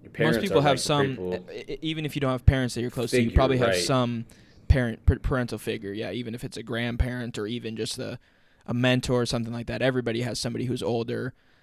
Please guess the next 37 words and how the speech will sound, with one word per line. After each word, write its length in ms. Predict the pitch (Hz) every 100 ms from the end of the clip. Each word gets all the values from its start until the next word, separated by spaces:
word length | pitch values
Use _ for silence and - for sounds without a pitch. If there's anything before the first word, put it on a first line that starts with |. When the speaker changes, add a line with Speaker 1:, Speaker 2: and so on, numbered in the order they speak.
| _ _
Speaker 2:
Um, 360 | 117 104 78 - _ _ _ _ _ _ -
and 120 | 143
the 40 |
both 200 | 143 156
of 100 | 147
us, 180 | 156 147
we 100 | 143
don't 140 | 147 135
have 180 | 123
the 80 | 113
middle 300 | 127 180 143
ones, 680 | 110 98 107 110 - - - _ _
you 120 | 127
know, 140 | 104 101
yet. 360 | 107 95 101 -
You 100 | 135
know, 120 | 123
maybe 260 | 120 123 123
in 60 | 120
a 60 |
few 180 | - 123
years 380 | 123 127 120 127
we'll 80 | 113
be 80 | 117
able 120 | 113
to 40 |
understand 480 | 113 113 113 120 107
that 160 | 113 113
one 140 | 107
better 260 | 104 104 107
of, 160 | 110 -
of 160 | 123 123
a 80 |
wife 280 | 113 117 127
and 120 | - 123
children. 580 | 123 117 113 92 104 - _ _ _ _
Um, 320 | 113 80 -